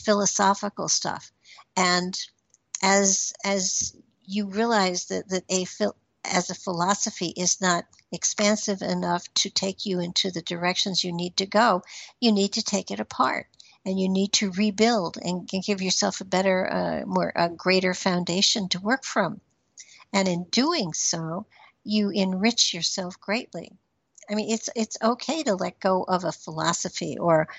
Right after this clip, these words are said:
a thought process or, or even, or even a religious philosophy. It's, it's, it's okay to let it go if, if you, if you have, if you're going to start building something greater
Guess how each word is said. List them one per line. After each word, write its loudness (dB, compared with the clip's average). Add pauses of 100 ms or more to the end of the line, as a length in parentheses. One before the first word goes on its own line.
(300)
a -2
thought 2
process -4
or, 0
or -4
even, 0 (920)
or 6
even 4
a 2
religious 0 (300)
philosophy. -4 (400)
It's, -2
it's, -4
it's 0
okay 2
to 2
let 2
it -8
go 6
if, -2 (120)
if -2
you, 0
if -2
you 0
have, 0
if -4
you're 2
going 4
to 0
start 2
building 2
something 2
greater 4